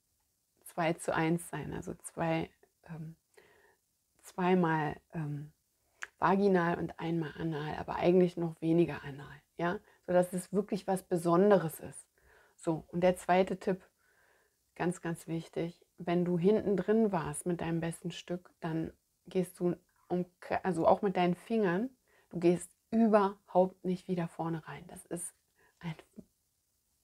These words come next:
No-Go, okay? Du musst dich erst mit Seife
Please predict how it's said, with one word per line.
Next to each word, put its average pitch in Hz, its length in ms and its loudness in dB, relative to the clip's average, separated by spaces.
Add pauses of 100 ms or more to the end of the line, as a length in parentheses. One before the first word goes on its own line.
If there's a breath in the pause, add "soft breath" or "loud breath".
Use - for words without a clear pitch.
No-Go, 185 560 4
okay? 202 380 -6 (800 soft breath)
Du 180 80 -4
musst 190 280 4
dich 185 240 -6
erst 190 220 0
mit 190 220 0
Seife 185 580 0